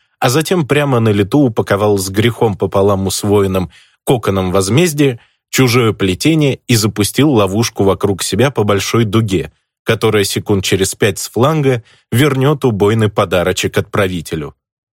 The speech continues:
Благодаря полю хаотически двигающихся рун удалось проделать это незаметно. А еще поле не только скрывало мои манипуляции,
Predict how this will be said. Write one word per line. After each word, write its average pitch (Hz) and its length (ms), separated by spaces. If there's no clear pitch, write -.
Благодаря 180 560
полю 160 340
хаотически 117 680
двигающихся 104 840
рун 160 220
удалось 170 400
проделать 110 580
это 104 180
незаметно. 98 760
А 104 140
еще 98 500
поле 107 320
не 95 160
только 156 380
скрывало 123 500
мои 92 240
манипуляции, 92 920